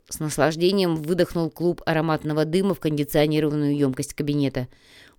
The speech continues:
после чего плюхнулся на диван. Через двадцать минут начнётся совещание с директорами филиалов.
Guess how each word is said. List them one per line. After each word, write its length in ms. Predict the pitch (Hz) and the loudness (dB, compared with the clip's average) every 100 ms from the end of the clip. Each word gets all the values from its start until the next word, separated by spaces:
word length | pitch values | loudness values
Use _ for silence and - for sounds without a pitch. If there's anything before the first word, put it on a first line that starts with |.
| - | 0
после 260 | 190 262 | 2 2
чего 260 | 254 240 226 | 2 4 4
плюхнулся 540 | 220 170 - 160 - | 4 2 2 -4 -2
на 120 | 160 156 | -2 0
диван. 400 | 156 135 123 110 _ _ _ _ _ _ _ | 0 0 -2 -8 _ _ _ _ _ _ _
Через 280 | - 165 165 | -4 -2 0
двадцать 440 | 147 170 156 156 151 | 6 6 6 0 0
минут 380 | 139 147 - - - | 0 0 -4 -10 -4
начнётся 480 | 170 - 196 214 202 | -2 0 0 -2 -2
совещание 600 | 185 170 - 175 208 220 | 0 0 4 4 6 2
с 60 | |
директорами 580 | 170 175 - 160 156 165 | 2 0 2 2 2 0
филиалов. 680 | 147 156 151 135 120 - | -2 -2 0 0 -4 -8